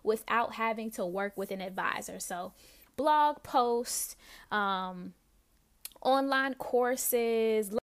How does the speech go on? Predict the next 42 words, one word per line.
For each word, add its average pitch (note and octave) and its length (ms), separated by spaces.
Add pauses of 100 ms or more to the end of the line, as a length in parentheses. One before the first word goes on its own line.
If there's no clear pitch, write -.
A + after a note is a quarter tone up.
(160)
lots C#4+ 320
of D#4+ 80
places C4+ 300
that G#3+ 180
you B3 60
can A3 140
spend C4+ 280
some C4 160
time G#3+ 300
just G#3 160
reading D4 400
up C4 160
and G#3+ 120
getting G#3+ 260
more G3+ 160
information. G#3 580
So G3+ 180
personally C4 440
for A3 120
me A3+ 200
at G3 120
Mind G#3+ 260
Over G3 180
Money, G#3 360 (240)
I G#3+ 80
know A3 180
that G3 140
we G#3 120
have G3 380 (240)
a F#3+ 160
blog, B3+ 680 (200)
we A3 100
have F#3+ 300
a F#3 140
Facebook B3+ 520
group B3 260
called F#3+ 260
Get A3 220
Your G3 80
Money A#3 320
Right, A3+ 380
where G3 420